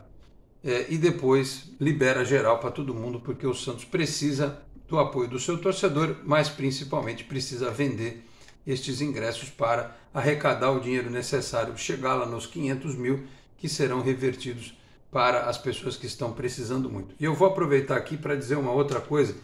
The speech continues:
que foi uma situação que surgiu na live de segunda-feira. Gente, eu ouvi pessoas falando assim, "Não, olha, eu acho que em julho talvez eu vá pra Gramado, pra curtir férias lá."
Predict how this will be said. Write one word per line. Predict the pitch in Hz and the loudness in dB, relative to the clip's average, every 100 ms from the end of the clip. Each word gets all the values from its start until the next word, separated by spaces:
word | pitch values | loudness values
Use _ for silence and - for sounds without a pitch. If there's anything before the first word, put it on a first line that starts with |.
| - - - | -20 -20 -18
que | - 131 | -6 -6
foi | - 147 151 | 0 0 2
uma | 147 | 2
situação | 131 - 131 - 147 | 0 0 -2 0 -2
que | 143 | -2
surgiu | 139 143 120 135 | -2 0 0 2
na | 143 123 | 2 2
live | 120 127 127 | 2 0 -4
de | |
segunda-feira. | - 131 127 131 131 104 95 - - - - - - - - - - - - - - | -8 -6 -2 0 0 -4 -6 -8 -20 -20 -20 -20 -20 -20 -20 -20 -20 -20 -20 -20 -8
Gente, | 139 160 104 - - - - - - | 0 2 0 -8 -16 -20 -20 -20 -4
eu | 156 170 | 4 4
ouvi | 143 123 170 | 4 2 0
pessoas | 160 143 147 147 143 | 2 2 4 2 4
falando | 139 135 135 | 2 4 2
assim, | 127 147 | 0 2
"Não, | 135 214 185 | 4 4 6
olha, | 190 185 143 135 | 8 8 6 4
eu | 151 170 | 2 4
acho | 175 | 2
que | - | 2
em | 190 | 2
julho | 131 127 202 175 | 4 2 4 4
talvez | 170 139 165 | 4 4 4
eu | 165 | 4
vá | 139 165 | 4 4
pra | 170 151 | 4 2
Gramado, | 151 156 127 135 117 113 107 - - - _ | 4 4 4 4 2 -2 -6 -10 -20 -20 _
pra | - 135 135 - - - - - - | 0 4 4 0 -14 -20 -20 -20 -2
curtir | 165 - 160 | -2 0 -2
férias | 151 - 147 147 135 | -2 4 6 6 4
lá." | 120 104 92 - | 4 2 -2 -12